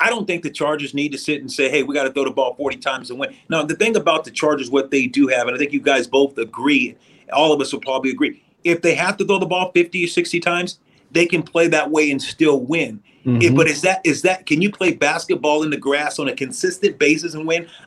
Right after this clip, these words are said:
Speaker 1: I'm gonna tell you no. And that's why they went out and got Sony. That's why they went out and beefed up their line. That's why they said, "Hey, let's run the ball. We're going to be effective." I think you're gonna see, I got,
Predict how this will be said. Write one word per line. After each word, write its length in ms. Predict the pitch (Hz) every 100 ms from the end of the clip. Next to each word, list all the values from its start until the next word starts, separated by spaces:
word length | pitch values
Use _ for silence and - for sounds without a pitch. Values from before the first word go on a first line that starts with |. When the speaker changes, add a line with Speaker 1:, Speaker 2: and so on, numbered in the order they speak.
| -
Speaker 1:
I'm 100 | 208
gonna 200 | 220 185
tell 200 | 196 180
you 240 | 170 170
no. 300 | 185 151 - _ - _
And 200 | 185 175
that's 280 | 160 190 208
why 100 | 190
they 80 | 180
went 140 | 175
out 60 | 175
and 60 |
got 100 | 170
Sony. 360 | 151 151 131 123 _
That's 240 | - 196 -
why 160 | 196
they 80 | 180
went 160 | 165 175
out 80 | 175
and 100 | 151
beefed 220 | 165 160
up 80 | 165
their 100 | 151
line. 180 | 143 117 _ -
That's 240 | 175 208
why 140 | 208
they 100 | 190
said, 240 | 165 190 160
"Hey, 140 | 180
let's 320 | 135 165 170
run 240 | 131 165 165
the 80 | 151
ball. 320 | 160 156 135
We're 80 | 139
going 240 | 156 170
to 80 | 156
be 120 | 156
effective." 380 | 151 - - - - - -
I 80 | 196
think 120 | 233
you're 80 | 214
gonna 160 | 196 170
see, 340 | - 175 165 - - -
I 100 | 185
got, 140 | 214